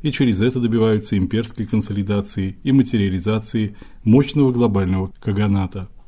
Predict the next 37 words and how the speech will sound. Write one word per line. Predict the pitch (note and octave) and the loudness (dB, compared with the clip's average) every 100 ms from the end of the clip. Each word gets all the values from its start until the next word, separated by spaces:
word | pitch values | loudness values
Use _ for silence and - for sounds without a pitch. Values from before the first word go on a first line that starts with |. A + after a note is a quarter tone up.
| - - - - - - - | -20 -20 -20 -20 -20 -20 0
Мы | D3+ G3+ | 4 6
же | F#3 | 6
вообще | E3+ - D#3+ | 4 4 -2
про | C#3 A#2 | 2 2
наши | G#2+ - | 2 0
священные | G#2 G#2+ - A2 G#2 G2+ | -4 -4 0 2 2 2
религиозные | F#2+ F#2+ G2+ F#2+ G2 | -2 0 0 0 -2
цели | - C#3+ C#3 G#2 | -2 -2 0 0
забыли | G2 F2+ C3 D3 B2+ - - | 0 -2 -2 0 -2 -4 -4
и | E3+ | -2
копошимся | D3 B2+ A2 C#3+ C#3+ A2 | 2 2 2 2 0 -4
в | - | -4
каких-то | A2+ D#3 - G#2+ | -2 -2 -2 -2
бессистемных | G2+ - G2 - C#3+ D3 C#3 - - - - | -2 -2 -4 -2 0 2 0 -2 -12 -20 -4
политических | D3+ A2 - C3+ - - A2+ - | 0 2 0 -2 -4 -4 -4 0
и | A#2+ | 2
экономических | A#2+ A2+ A2 G2 - G#2 G#2+ | 4 4 4 2 -4 -4 2
мерах | A#2+ C#3 - | 4 4 0
и | G#2 | -2
полумерах, | G#2 G2 G#2 C3 A#2+ - - - - | -2 2 4 4 0 -6 -18 -16 -2
во | A2+ | 4
многом | D3 D#3 C#3+ | 4 2 0
корыстного | B2+ G#2 A#2 A#2 A#2+ A#2 | 2 2 0 0 0 0
и | C3+ | -2
коррупционного | A#2 A#2 - C3+ A2 G2 F#2+ | -2 -2 0 2 4 2 0
характера. | - A#2 G2+ - F#2+ F#2 - - - - | -2 -2 -2 -4 -6 -6 -10 -20 -20 -6
Мы | C3 A#2+ | 4 4
уходим | A#2+ C3+ B2 B2+ | 4 2 2 2
в | - | 2
частности, | C#3+ A#2 G#2 F2 - F#2+ - - | 0 2 0 -2 -2 -4 -4 -6
замечаем | A2+ A2+ A2 B2 A2 | 2 2 4 2 4
только | A2 G#2 G#2+ | 2 -2 -2
деревья, | G#2+ C#3 B2 F#2+ F#2+ | 0 2 2 0 0
а | G#2 | 0
леса-то | G#2+ A#2+ - B2+ | 0 -2 -2 0
не | B2 B2+ | 2 4
видим. | C3 F#2+ F#2+ | 0 -2 -4